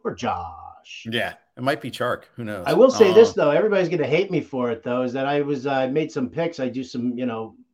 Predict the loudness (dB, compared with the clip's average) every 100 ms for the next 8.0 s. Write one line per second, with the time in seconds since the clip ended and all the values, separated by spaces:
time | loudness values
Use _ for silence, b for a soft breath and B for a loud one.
0 | _ _ -16 -10 -8 -8 -4 -4 -4 -6
1 | -6 -4 -8 -10 -18 -10 -6 -6 -6 -8
2 | -8 -10 -6 -4 -6 b b b b -8
3 | -4 -4 -4 -8 -6 -6 -6 -4 -4 -4
4 | -6 -8 -8 -6 -4 -4 -6 -10 -12 -4
5 | 2 2 0 -8 -8 -8 -2 0 0 0
6 | -2 -2 -2 -2 -4 -2 2 2 2 -4
7 | -6 -6 -6 -10 -12 -10 -4 -4 -4